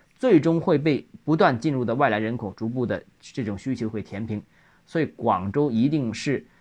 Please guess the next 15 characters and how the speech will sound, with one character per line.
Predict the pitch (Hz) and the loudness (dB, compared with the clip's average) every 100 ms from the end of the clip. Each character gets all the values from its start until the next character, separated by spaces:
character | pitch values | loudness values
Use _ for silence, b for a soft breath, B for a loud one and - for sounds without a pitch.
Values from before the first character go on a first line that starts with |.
| b b | b b
呃， | - 90 - | -16 -16 -6
价 | - 175 127 | 4 4 4
格 | 113 104 113 | 0 -2 0
被 | 143 120 | 2 2
低 | 117 151 151 151 | 0 0 2 2
估 | 139 143 | 2 2
了 | 131 | 2
的 | 104 101 - _ | 0 -4 -8 _
绩 | - 147 120 | -6 -2 2
优 | 127 | 2
股、 | 127 117 95 | 0 -2 -4
蓝 | 92 110 | -4 -4
筹 | 113 | -4
股 | 117 113 - | -4 -6 -8
啊。 | 92 | -10